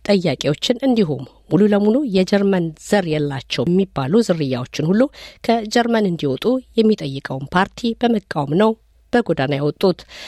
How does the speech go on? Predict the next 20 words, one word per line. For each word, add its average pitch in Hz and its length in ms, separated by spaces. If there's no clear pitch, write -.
ተቃዋሚዎቹ 151 760
ሰልፈኞች 240 580
በአገሪቱ 180 680
ዋና 208 380
ዋና 117 300
ከተማዎች 175 540
በፍራንክፈርት፣ - 960
ሃኖቨር 180 400
እና 185 140
ብራውን 220 340
ቪቭጃቭ 196 500
ጎዳናዎች 190 600
"ዲሞክራሲን 226 640
እንጠብቅ፣ 180 640
ናዚዎች 202 520
ይውጡ" 196 340
የሚል 202 340
መፈክሮችን - 680
ይዘው 165 260
ታይተዋል። 156 460